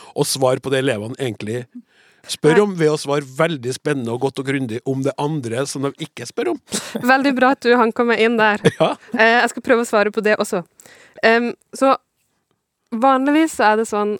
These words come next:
Speaker 2: at, eh, et substantiv hører til bare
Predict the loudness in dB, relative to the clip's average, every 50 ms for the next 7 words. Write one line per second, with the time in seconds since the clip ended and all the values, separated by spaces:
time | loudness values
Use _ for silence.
0 | -6 -4 -4 -4 -4 -6 _ _ -20 -20 -20 -20 _ _ _ _ _ _ _ _
1 | -8 -6 -4 -2 -2 -2 -2 -4 _ -2 -4 -4 -4 -6 -10 -10 -12 -8 -4 -4
2 | -4 -4 -2 -2 -2 -2 -2 -2 -4 -4 -2 -2 -4 -6 -8 -6 -6 -4 -4 -4
3 | -4 -6 -6